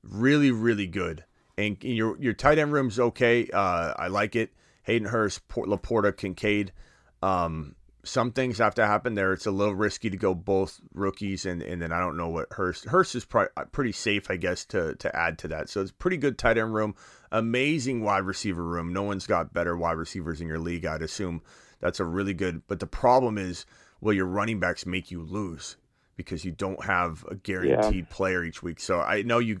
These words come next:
Speaker 1: timed out, so it's not your fault, but definitely, like, you know, no Jimmy G. That would have been an R B I would have used. Uh, Alec Pierce,
Speaker 2: Yeah.
Speaker 1: I wouldn't use Alec Pierce 'cause
Speaker 2: Yeah.
Speaker 1: you don't need him given the strength of your wide receivers. A lot of times you gotta go seven 'cause you don't really even know if you're gonna get action out of one of 'em.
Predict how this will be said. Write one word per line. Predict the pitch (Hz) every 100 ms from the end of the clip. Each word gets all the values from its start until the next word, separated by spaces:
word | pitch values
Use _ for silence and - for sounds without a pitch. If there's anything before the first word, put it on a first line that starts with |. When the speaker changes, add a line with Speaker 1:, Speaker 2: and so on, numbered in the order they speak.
| -
Speaker 1:
timed | 104 98
out, | 95 90
so | -
it's | 78
not | 92
your | 80
fault, | - 101 92 _ _ _ _
but | 87 90
definitely, | 78 117 - 135 110
like, | 95 87 -
you |
know, | 90
no | 80 95 110
Jimmy | 107 110 101
G. | 92 95 107 104 92 _ _ -
That | 90
would | 101
have | 98
been | 95
an | 90
R | 90 95
B | 85 95 95
I |
would | 87 92
have | 90
used. | 95 92 90 - - _ _ -
Uh, | 90 90 85 82 80 78 78 65
Alec | 90 98 98
Pierce, | - 117 120
Speaker 2:
Yeah. | 117
Speaker 1:
I |
wouldn't | 98 98 98
use | 95 87
Alec | 92 90
Pierce | - 95 92
'cause | 92 90
Speaker 2:
Yeah. |
Speaker 1:
you | 98
don't | 92 90
need | 98 110
him | 101 101 98
given | 87 92 90 85 82 - - 117
the | 87
strength | - - 107 113 110
of | 107 85
your | 87 82
wide | 78 90 85
receivers. | 80 - 87 85 - - -
A |
lot | 117
of | 151
times | 160 143
you | 123
gotta | 117
go | 104 98
seven | - 117 110 104
'cause | 92 87
you | 98
don't | 98
really | 82 95 90
even | 80 82
know | 90
if | 87
you're | 80
gonna | 82
get | 80 73
action | 71 104 - 101
out | 92
of | 95
one | 95
of | 101
'em. | 92